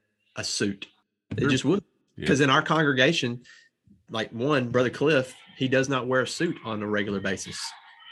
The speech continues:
Speaker 1: And so if I showed up on a Sunday morning in a suit, it would immediately be a distraction for some. They would be, in, in other words, people would be sitting in the audience and be like,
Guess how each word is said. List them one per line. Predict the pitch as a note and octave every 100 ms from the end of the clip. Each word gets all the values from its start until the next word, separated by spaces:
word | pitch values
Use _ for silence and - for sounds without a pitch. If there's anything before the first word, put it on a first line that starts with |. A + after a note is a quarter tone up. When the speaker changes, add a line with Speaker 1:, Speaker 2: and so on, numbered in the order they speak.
| -
Speaker 1:
And | B2
so | B2+
if | -
I | C#3+
showed | D#3+ D#3 C#3
up | C3 C3+
on | A#2+
a | G#2+
Sunday | B2+ B2 A2+
morning | A2 C3+ A#2+ G#2+ G#2+ - - -
in | C3+
a | G#2+
suit, | - - F#3 A#2 - - _ - - F#2+
it |
would | E3
immediately | C3 A2+ B2 E3+ E3 A#2 A#2 A2
be | A#2+ A2+
a |
distraction | G2 - - A#2+ A#2+ - G2
for | -
some. | - F#2+ F#2 G#2 -
They | C3+
would | E3+
be, | C#3 C#3 C#3
in, | D3 C3+
in | D#3
other | G3
words, | D3 -
people | F#3+ G3
would | C3+
be | B2
sitting | - D#3 C#3+
in | B2
the | A#2+
audience | C#3+ A2+ -
and |
be | A#2+ A2+
like, | G#2